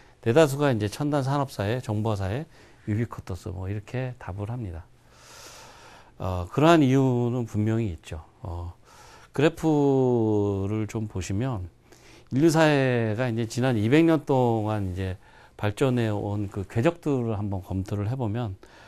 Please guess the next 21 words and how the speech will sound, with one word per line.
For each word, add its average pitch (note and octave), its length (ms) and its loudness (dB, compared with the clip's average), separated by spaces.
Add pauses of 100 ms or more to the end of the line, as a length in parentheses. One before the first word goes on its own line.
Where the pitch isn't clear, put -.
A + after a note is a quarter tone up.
(340)
어, F#2+ 380 -6 (680)
그 F#2+ 140 -8
산업혁명을 D3 840 2
통해서 A#2 720 -4
경제성장을 G#2 720 -4
이루어내고 F#2 720 -6 (120)
그리고 G#2 540 -6 (300)
전후부흥을 A2 640 2
통해서 G#2+ 520 -8 (260)
경제성장을 F#2+ 760 -8
이루어내고 F2+ 580 -10 (760)
그리고 C#3+ 420 4
이제 A2+ 460 4
천구백구십 C3 720 -2
년도에서 G#2 800 -2
이천 G#2+ 340 -4
년대로 A2 340 -2
넘어가는 F#2 500 -4
과정에서 A2 680 0 (400)
정보화혁명을 D3+ 880 4
통해서 G#2 520 -4